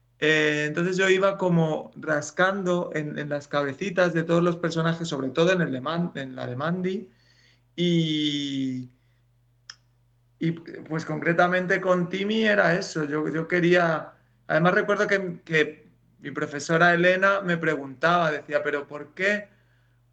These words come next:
por qué para ella es tan importante Timmy? ¿Por qué necesitamos es-, por qué la historia necesita de este personaje?". Entonces, yo en los encuentros, eh, me esforzaba por, por buscar en, en,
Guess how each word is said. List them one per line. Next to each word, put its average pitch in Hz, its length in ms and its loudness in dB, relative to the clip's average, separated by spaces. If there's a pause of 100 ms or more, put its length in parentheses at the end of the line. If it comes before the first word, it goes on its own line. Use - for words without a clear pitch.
(160)
por 165 240 -4
qué 240 120 4
para 170 360 4
ella 165 180 0
es 165 120 -8
tan 156 180 0
importante 147 920 -2
Timmy? 143 420 -4
¿Por 139 220 -6
qué 196 100 -2
necesitamos 165 800 -2
es-, 151 120 -8
por 151 160 -14
qué 202 100 -2
la 247 80 4
historia 180 340 4
necesita 165 500 0
de 151 80 2
este 151 180 -4
personaje?". 135 680 -8
Entonces, 165 600 -6 (1400)
yo 165 300 2
en 190 100 0
los 180 180 -2
encuentros, 170 840 2
eh, 143 500 -2
me 147 100 -6
esforzaba 151 800 2
por, 143 380 -8 (640)
por 147 200 -2
buscar 151 400 -2
en, 147 220 -2
en, 127 760 -8